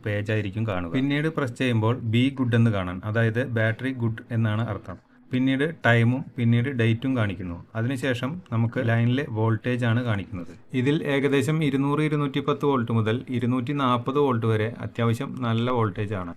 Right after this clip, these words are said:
അടുത്ത പേജിൽ എ എന്നെഴുതിയിരിക്കുന്ന റീഡിംഗ്, നമ്മൾ റീഡിംഗ് നോക്കുന്ന സമയത്ത് എത്ര ആംപിയർ കറന്റ് ഉപയോഗിക്കുന്നു എന്നുള്ളതാണ്. അടുത്തത് പവർ ഫാക്ടർ ആണ്. നമ്മൾ ഉപയോഗിക്കുന്ന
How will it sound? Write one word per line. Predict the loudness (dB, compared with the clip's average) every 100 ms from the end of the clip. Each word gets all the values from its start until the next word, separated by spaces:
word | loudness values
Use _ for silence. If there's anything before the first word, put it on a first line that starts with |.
| -2
അടുത്ത | -2 0
പേജിൽ | 2 2 2 0 0
എ | 0 2 0
എന്നെഴുതിയിരിക്കുന്ന | -2 0 0 0 0 0 0
റീഡിംഗ്, | 0 0 -2 -4 0
നമ്മൾ | 2 4 2
റീഡിംഗ് | 4 4 4 4
നോക്കുന്ന | 2 2 0 0
സമയത്ത് | 2 2 2 0 -2
എത്ര | -2 -4 -4
ആംപിയർ | -4 0 2 2 0 -2
കറന്റ് | 0 0 0
ഉപയോഗിക്കുന്നു | -2 -2 0 -2 -2 -2 -2 -2
എന്നുള്ളതാണ്. | -4 -2 -2 -6 -8 -12 -14 -18 _ -4
അടുത്തത് | -2 0 0 2
പവർ | 4 6 4
ഫാക്ടർ | 4 2 4
ആണ്. | 4 4 2 -2
നമ്മൾ | 0 2 4 4
ഉപയോഗിക്കുന്ന | 4 4 2 0